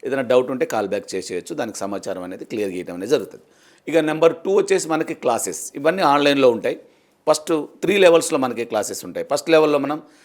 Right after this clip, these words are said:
దీన్ని ఫౌండేషన్ అంటాం, ఫౌండేషన్ ఫిఫ్టీన్ డేస్ ఉంటుంది. ఈ ఫిఫ్టీన్ డేస్లో మీకు ఒక పెద్ద బిల్డింగ్ కట్టాలంటే ఎంత స్ట్రాంగ్ ఫౌండేషన్ కావాలో, ఇది మీకు స్ట్రాంగ్ ఫౌండేషన్ డిజైన్ చేయడం అనేది జరిగింది. మీకు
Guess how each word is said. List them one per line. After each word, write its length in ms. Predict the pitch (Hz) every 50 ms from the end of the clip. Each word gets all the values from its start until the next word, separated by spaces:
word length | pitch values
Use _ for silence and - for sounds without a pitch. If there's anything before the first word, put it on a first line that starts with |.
| _ _ -
దీన్ని 200 | 127 131 135 127
ఫౌండేషన్ 540 | 131 131 135 139 143 147 151 139 - 127 120
అంటాం, 240 | 110 92 123 156 - _ _ _ _ _ _ -
ఫౌండేషన్ 400 | 123 131 139 139 135 - 143 -
ఫిఫ్టీన్ 320 | - 123 - - 131 127
డేస్ 200 | 127 120 - -
ఉంటుంది. 280 | 104 - 98 113 - - _ _ _ _ _ _ - 135
ఈ 20 |
ఫిఫ్టీన్ 320 | 117 - - - 165 156
డేస్లో 280 | 165 175 160 - 160 151
మీకు 380 | 147 143 135 - 196 208 - - -
ఒక 220 | 135 - - -
పెద్ద 220 | 151 139 135 139 175
బిల్డింగ్ 380 | 160 156 160 156 160 160 151
కట్టాలంటే 400 | 147 - - 143 139 139 135 131
ఎంత 140 | 131 117 156
స్ట్రాంగ్ 520 | 143 - - - 143 135 143 156 151 147
ఫౌండేషన్ 440 | 143 135 131 123 120 117 127 113 107
కావాలో, 360 | 101 98 98 101 131 - - - _ _ _ _ _ _ _ - -
ఇది 140 | 147 170
మీకు 260 | 170 160 156 - 156 147
స్ట్రాంగ్ 380 | - - - 147 143 151 151 143 147
ఫౌండేషన్ 380 | 143 131 127 127 110 127 123
డిజైన్ 280 | 110 113 104 113 110 107
చేయడం 200 | 110 104 110 104
అనేది 180 | 104 110 107 98
జరిగింది. 380 | 107 101 98 101 104 123 - - _ _ _ _ _ _ -
మీకు 160 | 123 123 -